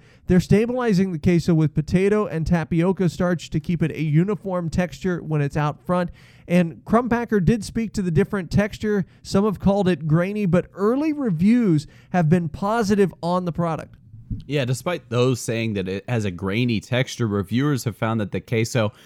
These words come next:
Speaker 2: is remarkably flavorful, which is a good sign for the company, given the market competitors. Apparently, Chipotle uses jalapenos,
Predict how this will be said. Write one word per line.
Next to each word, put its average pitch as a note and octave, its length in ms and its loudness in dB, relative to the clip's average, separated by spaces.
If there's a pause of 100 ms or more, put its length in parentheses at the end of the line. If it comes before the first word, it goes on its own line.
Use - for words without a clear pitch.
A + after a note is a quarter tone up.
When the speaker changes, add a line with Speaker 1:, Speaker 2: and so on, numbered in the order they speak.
(160)
Speaker 2:
is B2 200 0
remarkably C#3+ 640 2
flavorful, B2 720 0
which F#2+ 200 -2
is A#2 80 -2
a B2+ 60 2
good C3 240 2
sign C#3 260 2
for - 120 -10
the G#2+ 80 -8
company, A2+ 520 -2 (300)
given D3+ 320 2
the C3+ 80 0
market A#2 400 0
competitors. B2 720 0 (280)
Apparently, D#3 480 2
Chipotle A#2+ 520 -2
uses A#2 380 -2
jalapenos, B2+ 840 -2